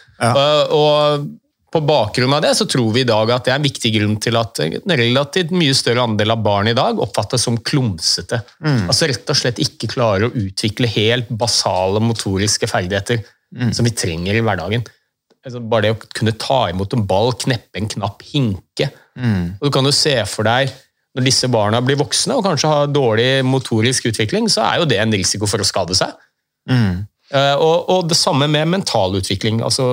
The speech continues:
Speaker 2: eh, kognitive funksjoner, og hva er en akseptabel risiko å ta, for eksempel på en arbeidsplass, eller
Speaker 1: Ja, og så skriver jo også han Kvalsheim, altså, møte motstand, da,
Speaker 2: Ja.
Speaker 1: ikke sant? Altså, stå gjennom motstand,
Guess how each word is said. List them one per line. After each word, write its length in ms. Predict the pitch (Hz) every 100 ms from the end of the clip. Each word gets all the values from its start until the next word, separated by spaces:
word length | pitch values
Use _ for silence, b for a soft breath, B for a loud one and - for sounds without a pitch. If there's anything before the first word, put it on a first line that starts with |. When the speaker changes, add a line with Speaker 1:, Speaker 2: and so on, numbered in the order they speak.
| 123
Speaker 2:
eh, 460 | 123 120 120 117 120
kognitive 640 | - 113 101 113 110 123 120
funksjoner, 480 | - 120 110 95 104
og 80 | 113
hva 160 | 101 101 113 98
er 80 | 95
en 120 | 107 107 - _ _ -
akseptabel 800 | 117 - 107 - 98 87 95 107 98
risiko 540 | 98 - 101 110 104
å 40 | 104
ta, 200 | - 95 107 - B _ _
for 60 | -
eksempel 320 | 165 110 110
på 140 | 104 117
en 80 | 101
arbeidsplass, 720 | 87 87 87 - 92 - 110
eller 220 | 92 92 - _ _ _ -
Speaker 1:
Ja, 140 | 135 151
og 60 | 156
så 140 | - -
skriver 240 | 143 123
jo 60 | 143
også 140 | 143
han 80 | 127
Kvalsheim, 460 | 135 101 90 131 120
altså, 200 | 120 135 123 -
møte 320 | 131 107 110
motstand, 600 | 127 113 98 - 120 147
da, 80 | 143 95 -
Speaker 2:
Ja. 80 | 123
Speaker 1:
ikke 100 | 151
sant? 240 | 156 -
Altså, 240 | 131 135
stå 560 | 127 - - 107 104 113
gjennom 320 | 117 101 110
motstand, 540 | 110 92 - 113 127